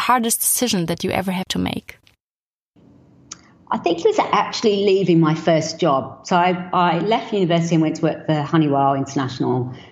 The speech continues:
Speaker 2: uh, which was a great career move. And I was there for about, I think, twelve years.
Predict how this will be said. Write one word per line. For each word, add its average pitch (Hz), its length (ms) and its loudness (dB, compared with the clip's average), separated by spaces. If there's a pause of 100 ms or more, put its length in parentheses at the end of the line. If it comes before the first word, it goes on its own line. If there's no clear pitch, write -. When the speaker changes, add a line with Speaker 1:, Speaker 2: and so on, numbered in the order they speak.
(220)
Speaker 2:
uh, 139 140 -2
which 170 180 2
was 190 160 2
a 185 40 2
great 214 420 0
career 165 220 2
move. 135 400 0
And 147 80 -2
I 160 120 4
was 160 180 0
there 170 380 2
for 156 280 2
about, 269 460 -2
I 175 60 -2
think, 160 520 0
twelve 143 380 0
years. 135 580 -2